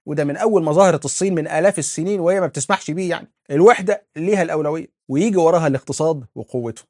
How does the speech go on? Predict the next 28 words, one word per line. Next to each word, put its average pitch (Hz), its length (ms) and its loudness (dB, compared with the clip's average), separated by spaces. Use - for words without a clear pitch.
لكن 226 180 0
هتقولي 233 280 4
بقى 247 140 6
ديمقراطية 202 540 4
وحقوق 208 260 4
إنسان، 190 380 0
فده 190 280 4
هناك 208 260 4
عندها 147 380 4
سعادتك. 127 460 0
يعني 98 240 -4
مشكلة 311 280 -2
الصين 247 340 -4
إنها 185 340 -2
زي 165 260 4
أي 240 160 2
دولة 185 360 6
ديكتاتورية 139 680 -4
بتتعامل 160 540 -2
بمنطق 156 400 -4
إن 127 120 -4
حقوق 175 180 0
الإنسان 165 400 -8
خطر 202 400 -2
على 139 180 0
المواطنين 139 600 -2
مش 110 180 -14
العكس، - 420 -12